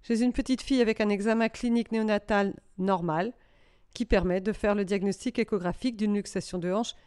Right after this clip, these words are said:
bilatérale. La moindre fiabilité de l'examen clinique en cas de luxation de hanche bilatérale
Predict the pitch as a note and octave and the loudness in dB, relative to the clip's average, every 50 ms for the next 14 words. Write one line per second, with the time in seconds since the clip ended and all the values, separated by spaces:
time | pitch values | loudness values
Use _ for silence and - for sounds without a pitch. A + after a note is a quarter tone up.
0 | _ _ _ _ _ - E3 A3 B3 A3 A3 G#3+ - G#3 F#3+ D3+ E3+ D#3 D3 D3+ | _ _ _ _ _ -4 -2 0 2 2 2 0 0 -2 -2 -2 -2 -4 -4 -6
1 | D3 - - - _ - - - - _ _ _ _ _ - F3+ G3 F#3+ G#3 B3+ | -10 -14 -20 -20 _ -20 -20 -20 -20 _ _ _ _ _ -4 -2 0 2 4 6
2 | C#4+ C#4+ C#4+ C4 B3+ A3+ - - A3+ G3+ G3+ G3+ G3+ A3 - - A#3 G3 F#3+ F#3+ | 6 6 6 4 2 0 2 2 2 2 2 0 -2 -2 0 0 0 2 2 2
3 | G3 G3+ G3+ G#3+ G#3+ A3 G#3+ - - A#3+ A3+ A#3 G#3 - F#3 - - G#3+ F#3+ G#3+ | 2 2 2 0 0 0 0 0 0 2 2 2 0 0 -2 -2 -2 0 0 0
4 | G3 G#3 G3+ - G#3 G3 - - G3 F#3 E3+ F#3 - - - G3+ G3 - - - | 0 0 -2 -2 -4 -4 -2 -2 -4 -2 -2 -4 -4 -2 -2 -4 -4 -4 -6 -4
5 | - A#3 G#3+ G#3 F#3+ - F3+ E3+ E3+ G3 G#3 A3+ A3+ | -2 0 0 0 0 0 0 0 2 2 2 0 0